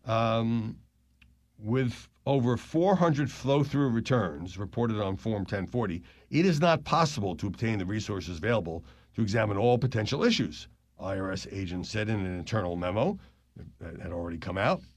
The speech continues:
Um, and now you get the Republicans warning that, hey, we can play this game too. So, according to this piece in the Times, in a closed-door hearing last week, some Republicans said, You wanna go ahead and do this? Be my guest. But we can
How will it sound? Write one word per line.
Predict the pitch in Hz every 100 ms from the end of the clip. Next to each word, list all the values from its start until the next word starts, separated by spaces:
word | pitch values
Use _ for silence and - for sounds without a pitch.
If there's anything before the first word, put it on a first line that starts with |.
| -
Um, | 104 101 101 98 92 104 _ _ _ _ _ _
and | - 220 170 156 165
now | 135 185
you | 277
get | 226 165 -
the | 135 135
Republicans | 117 110 160 135 123 104
warning | 113 110 104
that, | 101 98
hey, | 117
we | 113 117
can | 113
play | 107 101
this | 87
game | 87 92 87
too. | 202 170 - - _ _ _
So, | - 127 117 113 117 - _ _ _
according | 95 135 165 160
to | 123
this | 104
piece | - 101 -
in | 87
the |
Times, | 82 85 73 95 - - _ _ _ -
in | 85
a |
closed-door | 82 120 120 95 107
hearing | 110 151 127
last | 101 98
week, | 92 87 92
some | - 113 120
Republicans | 117 113 104 98 104
said, | 147 113
You | 98
wanna | 107 117
go | 117
ahead | 123
and | 123
do | 156
this? | 170 156
Be | - 131
my | 127 127
guest. | 120 101 -
But | - 107 98 - - _
we | 98 143
can | - 147 127 123 123 139